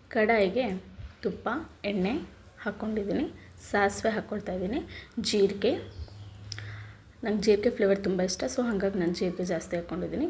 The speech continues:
ಕರಿಬೇವನ್ನು ಸೇರಿಸ್ಕೊಂಡಿದ್ದೀನಿ, ಆಮೇಲೆ ಬೆಳ್ಳುಳ್ಳಿನೂ ಹಾಕ್ಕೊಂಡಿದ್ದೀನಿ. ಬೆಳ್ಳುಳ್ಳಿ ನಾನು ಜಸ್ಟ್ ತೊಗೊಂಡಿಲ್ಲ.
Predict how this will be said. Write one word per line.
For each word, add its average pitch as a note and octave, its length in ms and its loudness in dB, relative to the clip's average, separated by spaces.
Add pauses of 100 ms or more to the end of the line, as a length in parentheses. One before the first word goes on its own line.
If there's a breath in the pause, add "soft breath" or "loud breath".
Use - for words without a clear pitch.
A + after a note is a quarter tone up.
(140)
ಕರಿಬೇವನ್ನು G#3+ 600 2
ಸೇರಿಸ್ಕೊಂಡಿದ್ದೀನಿ, F3+ 680 -2 (440)
ಆಮೇಲೆ G#3+ 260 -2 (1160 loud breath)
ಬೆಳ್ಳುಳ್ಳಿನೂ B3+ 580 8
ಹಾಕ್ಕೊಂಡಿದ್ದೀನಿ. F#3+ 680 2 (180)
ಬೆಳ್ಳುಳ್ಳಿ A3 420 8
ನಾನು G#3+ 180 -2 (120)
ಜಸ್ಟ್ F3 260 2
ತೊಗೊಂಡಿಲ್ಲ. F3+ 420 4